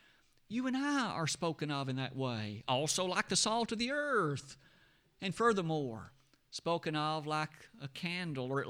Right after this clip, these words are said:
a light that you don't cover it because you want it to influence and provide light to those around it. Are you a source of light, and am I? Are we behaving in such a way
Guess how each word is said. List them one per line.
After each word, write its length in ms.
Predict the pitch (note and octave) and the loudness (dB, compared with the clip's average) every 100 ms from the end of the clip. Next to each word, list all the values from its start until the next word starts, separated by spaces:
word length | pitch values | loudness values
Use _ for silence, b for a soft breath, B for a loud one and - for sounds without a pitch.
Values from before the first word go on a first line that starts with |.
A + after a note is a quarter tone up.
| D3+ - | -2 -2
a 80 | |
light 400 | D3 D#3+ D#3+ D3+ - | -2 0 2 0 -2
that 100 | - | -6
you 100 | A3+ | -4
don't 200 | F3+ - | -4 -4
cover 560 | - C3+ F3 A3+ C3+ | 2 4 4 4 4
it 240 | C3 F#3 - b b b b | 4 2 -4 b b b b
because 280 | - A#3+ G#3+ | -4 0 2
you 120 | A3+ | 2
want 160 | G#3 | 2
it 60 | G#3 | 0
to 100 | A3 | -2
influence 680 | G#3 B3 C4+ F#3+ F3+ G3+ - | 0 0 0 0 2 0 -2
and 100 | F3 | -2
provide 320 | E3+ E3+ F#3 | 0 2 2
light 320 | E3+ E3+ G3+ - | 2 0 -2 -4
to 80 | |
those 240 | F#3 G3 F#3+ | -6 -6 -6
around 480 | G3 A3 B3 D#3+ A2+ | -6 -6 -4 -4 -6
it. 140 | G#2+ - b b b b b b b b | -8 -12 b b b b b b b b
Are 120 | B2+ | -4
you 180 | C3 F#3 | -2 2
a 40 | G3+ | 2
source 360 | - G3 G3+ | 2 2 0
of 80 | D#3 | -2
light, 440 | D3+ D#3+ F#3 G#3+ | -2 -2 -6 -4
and 100 | E3 | -2
am 120 | A#2 A#2+ | 0 0
I? 500 | C3+ F#3+ A3+ B3+ G3 b b b b b b b | 0 -2 -4 -8 -12 b b b b b b b
Are 180 | - G#3+ | 2 6
we 120 | G3+ | 6
behaving 540 | F3+ D#3+ G3 A#3 B3 A#3 | 6 4 4 0 0 0
in 80 | G#3 | 0
such 240 | A3 - | -2 -4
a 100 | A#3 | -4
way 680 | E3+ D#3 C3+ A2+ F#2+ F2 | -4 -4 -4 -6 -8 -10